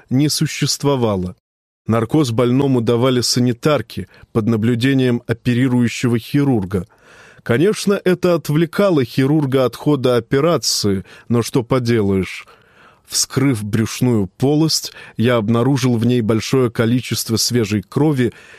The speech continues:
и повреждённую мелкую ветвь брыжеечной артерии, которую прошил и перевязал. Затем я тщательно проверил состояние кишки, и когда убедился в том, что она не изменила цвет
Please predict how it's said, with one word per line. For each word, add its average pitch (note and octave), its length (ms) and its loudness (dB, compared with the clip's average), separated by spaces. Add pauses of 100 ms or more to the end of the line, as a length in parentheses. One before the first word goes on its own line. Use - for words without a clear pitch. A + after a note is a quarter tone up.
(160)
и A#2 80 0
повреждённую C3+ 1000 2
мелкую B2 640 0
ветвь D3 480 -2
брыжеечной C3 960 0
артерии, A2+ 840 0
которую G2+ 500 0
прошил C#3+ 640 -2 (100)
и C3+ 120 0
перевязал. A2+ 840 0 (580)
Затем A2+ 520 0
я A#2+ 160 2
тщательно A2+ 600 0
проверил A2 600 0
состояние A2 760 0
кишки, - 600 -2 (100)
и A#2+ 80 -2
когда A2+ 320 0
убедился A#2+ 560 0
в A2 60 -6
том, A#2+ 200 0
что A#2+ 200 -2
она A#2+ 180 2
не A#2+ 160 2
изменила A2+ 560 0
цвет A#2 480 -2